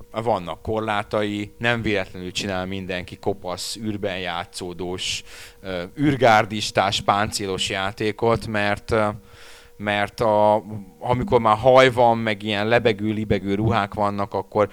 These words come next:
azt már alapból nem tudja, azt külön meg kéne benne csinálni. Öm, de ettől függetlenül az Unreal népszerű, csak,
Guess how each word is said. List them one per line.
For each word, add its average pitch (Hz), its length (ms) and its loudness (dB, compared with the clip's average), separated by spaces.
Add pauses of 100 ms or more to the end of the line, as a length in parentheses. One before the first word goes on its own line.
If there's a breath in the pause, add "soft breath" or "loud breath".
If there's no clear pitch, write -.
(120)
azt 113 160 -4
már 127 120 4
alapból 113 440 6
nem 113 180 -2
tudja, 104 260 -2
azt 104 120 -2
külön 110 180 0
meg 98 180 -4
kéne 90 220 -8
benne 87 260 -8
csinálni. 80 560 -10 (920 soft breath)
Öm, 90 320 -8 (240)
de 143 80 -2
ettől 147 240 -2
függetlenül 127 360 0
az 123 60 -2
Unreal 117 300 -4
népszerű, 117 420 -2
csak, - 320 4